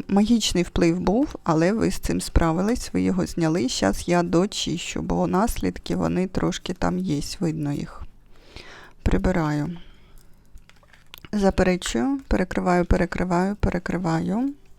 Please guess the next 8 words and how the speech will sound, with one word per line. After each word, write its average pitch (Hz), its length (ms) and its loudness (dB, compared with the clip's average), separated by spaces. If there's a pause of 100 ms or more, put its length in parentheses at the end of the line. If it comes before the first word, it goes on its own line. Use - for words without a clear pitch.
(640)
Це - 140 0
дуже 226 240 4
хороша 185 420 2
карта - 340 0
на 165 140 0
народження, 185 680 0
карта 175 340 -2
сонця. - 560 -8